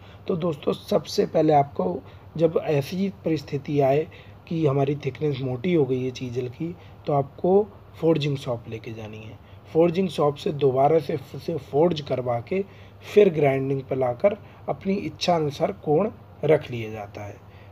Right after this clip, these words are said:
तो यहाँ पर दोस्तों वही बताया गया है कि ऐसी परिस्थिति में दोबारा forge करके grind किया जाता है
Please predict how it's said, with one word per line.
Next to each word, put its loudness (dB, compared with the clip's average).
तो 2
यहाँ 0
पर 4
दोस्तों 0
वही 4
बताया 2
गया 2
है 0
कि 2
ऐसी 2
परिस्थिति -4
में -4
दोबारा 6
forge 2
करके -2
grind -2
किया -14
जाता -14
है -14